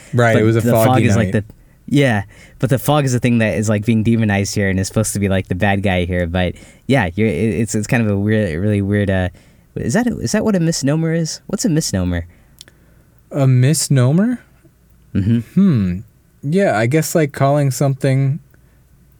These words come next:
Speaker 1: a th-, an incorrect name or giving an incorrect title, kind of.
Speaker 2: Do you feel like this movie should have been called The Fog and it should have been less focused on the fog and more about these ghost pirates?
Speaker 1: <sighs> No, 'cause the fog is ominous,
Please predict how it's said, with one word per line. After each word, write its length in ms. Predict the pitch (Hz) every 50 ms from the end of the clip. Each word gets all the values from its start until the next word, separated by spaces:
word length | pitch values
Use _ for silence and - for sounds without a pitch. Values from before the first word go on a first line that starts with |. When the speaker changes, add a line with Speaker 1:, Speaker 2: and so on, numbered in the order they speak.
| _ _ _ _ -
Speaker 1:
a 120 | 151 135 123
th-, 220 | - - - - -
an 260 | 170 156 131 127 123 127
incorrect 680 | 127 151 147 - - 143 135 131 135 135 - - -
name 420 | 131 117 120 139 165 156 127 104 101
or 60 | 98
giving 320 | 98 120 113 120 127 120
an 140 | 117 113 113
incorrect 560 | 120 123 120 - 127 120 117 123 - - - -
title, 340 | - 135 147 147 113 95
kind 300 | 95 - 98 92 87 87
of. 160 | 90 101 - - _ - - _ _ _ _ - - _ _ -
Speaker 2:
Do 80 | 131 127
you 40 | 117
feel 120 | - 135
like 120 | 131 120 -
this 140 | 107 -
movie 160 | 127 123 113 107
should 120 | - 123 110
have 80 | 110
been 140 | 110 113 110
called 220 | 107 - 110 110 107
The 60 | 104
Fog 280 | - 107 104 107 107
and 140 | 104 104 101
it 80 | 98 92
should 140 | - 101 101
have 80 | 92
been 180 | 101 98 95 92
less 160 | 98 98 -
focused 400 | - 107 98 - 104 98 - 110
on 100 | 98 95
the 80 | 92 87
fog 340 | - - 95 95 92 90
and 140 | 92 92 92
more 300 | 92 92 92 92 87 87 85 - - _ _ _ _ _ -
about 220 | 98 98 92 -
these 100 | 98 92
ghost 220 | - 104 98 - -
pirates? 460 | 107 101 101 101 101 - - - - _ _ _ _ _ _ _ _ _ _ _ _ -
Speaker 1:
<sighs> 60 | - - - - - - - - - - _
No, 400 | - 214 214 214 202 190 190 190 185
'cause 180 | - 208 185 170
the 100 | 180 175
fog 340 | - 214 214 196 196 190 190
is 100 | 170 135
ominous, 640 | 139 135 131 131 123 104 98 92 87 - - - -